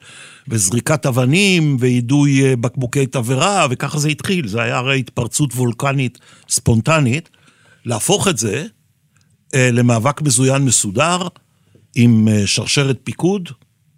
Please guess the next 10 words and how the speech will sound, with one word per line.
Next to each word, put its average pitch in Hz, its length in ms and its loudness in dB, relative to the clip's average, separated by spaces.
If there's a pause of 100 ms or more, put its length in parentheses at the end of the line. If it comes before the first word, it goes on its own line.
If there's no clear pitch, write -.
(140)
שלהם, 135 600 0 (1200)
עם, 127 360 4
אה, 113 240 2
שיטות 139 480 -2
פעולה 131 480 2 (320)
שלהם 127 580 -2
שהם 147 200 -2
מתחילים 120 460 -2
לגבש 117 460 -6
אז, 185 320 -6